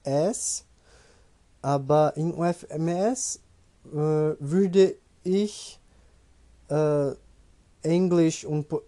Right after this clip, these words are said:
Portugiesisch und Englisch, äh, studieren. Und im letzten Tag, äh, von SISU habe ich, äh,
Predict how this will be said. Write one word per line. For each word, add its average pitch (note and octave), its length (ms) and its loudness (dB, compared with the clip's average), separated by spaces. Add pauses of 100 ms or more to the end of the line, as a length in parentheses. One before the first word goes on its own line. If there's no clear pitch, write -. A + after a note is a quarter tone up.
Portugiesisch D#3 680 0
und C#3+ 160 -2
Englisch, B2+ 720 0 (460)
äh, A#2+ 360 -6
studieren. B2+ 720 -4 (1160)
Und C#3+ 500 -2 (180)
im D3 400 -2
letzten F#3 840 -2
Tag, D3+ 640 2 (1160)
äh, C3 260 -2
von C3 560 -2
SISU C#3+ 800 0 (800)
habe D#3 420 2 (120)
ich, D3+ 600 -2 (540)
äh, B2+ 440 -4